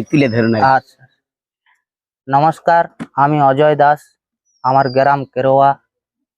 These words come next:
Speaker 2: আজ আমি ছোটরমা গ্রামে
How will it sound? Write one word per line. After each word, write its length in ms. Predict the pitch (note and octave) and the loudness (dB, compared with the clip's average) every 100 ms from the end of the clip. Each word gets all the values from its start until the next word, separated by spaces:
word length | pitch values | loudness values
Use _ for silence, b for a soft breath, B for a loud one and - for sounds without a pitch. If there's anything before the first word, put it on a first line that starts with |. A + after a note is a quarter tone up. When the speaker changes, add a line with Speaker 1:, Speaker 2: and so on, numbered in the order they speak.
| _ _ _ _ _ _ _ _ _ _ _ - | _ _ _ _ _ _ _ _ _ _ _ -4
Speaker 2:
আজ 200 | C3 C#3 | -2 0
আমি 240 | C#3 C#3 C#3+ C#3+ _ _ _ _ _ _ _ _ _ _ | 0 -2 -4 -6 _ _ _ _ _ _ _ _ _ _
ছোটরমা 400 | C3 C3 C#3 C#3+ | -6 -2 0 0
গ্রামে 440 | C3+ C3 C3+ C3+ | 0 0 0 -2